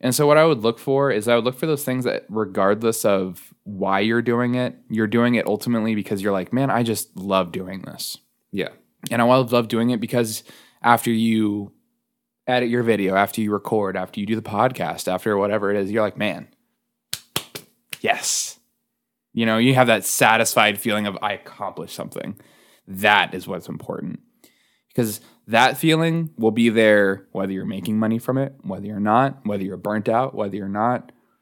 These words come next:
Speaker 1: and so on and so forth. And so I think it's all about perspective. And that is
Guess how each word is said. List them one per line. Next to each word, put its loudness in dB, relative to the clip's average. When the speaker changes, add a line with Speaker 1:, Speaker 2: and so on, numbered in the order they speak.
Speaker 1:
and -4
so 2
on -2
and -6
so 0
forth. -4
And -2
so 6
I 8
think 2
it's -2
all 6
about 4
perspective. -4
And 4
that 6
is 2